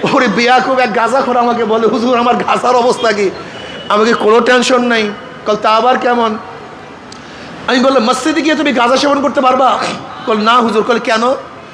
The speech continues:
"হুজুর, পরিবেশ নাই।" আমি বললাম, "ইসলামী হুকুমাত হলে গোটা বাংলাদেশটাই মসজিদে পরিবেশ হয়ে যাবে, তুমি গাঁজা সেবনই করতে পারবে, তোমার মন চাইবে না,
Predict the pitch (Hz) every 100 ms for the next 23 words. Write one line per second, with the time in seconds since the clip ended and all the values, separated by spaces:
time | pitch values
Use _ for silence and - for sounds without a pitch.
0 | - 277 311 - 269 277 277 226 180 135
1 | 117 - - - - - 214 214 226 254
2 | 220 214 254 240 240 262 285 277 269 214
3 | 240 233 220 220 240 254 180 233 233 -
4 | 262 254 226 202 165 156 147 139 120 -
5 | - - - - - - 831 807 831 831
6 | 831 784 - - - - - 294 240 302
7 | 294 277 359 381 339 330 277 262 262 285
8 | 294 330 - 269 233